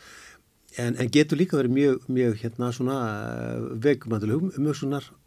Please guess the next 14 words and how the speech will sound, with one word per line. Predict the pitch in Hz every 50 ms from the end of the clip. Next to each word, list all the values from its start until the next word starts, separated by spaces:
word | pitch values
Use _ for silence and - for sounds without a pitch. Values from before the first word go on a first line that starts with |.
| -
en, | - 143 143 151
en | - 123 123
um | 117
leið | 110 113 110 123 131
mjög | 123 117 117 - -
skemmtilegt. | - - 175 - - - 101 - - _ - - - - - - - - - _
Þannig | - 113 113 117
að | 104
hann | 123 147
svona, | 147 - 175 160 160 156 147 147 139 147 - - -
eh, | 127 123 120 117 - - _ _ _ _ _ _ _ - - - -
sprengir | - - - - 139 170 196 196 - - 185
svolítið | - 190 175 - - 160 135
þessi, | 151 147 151 - 156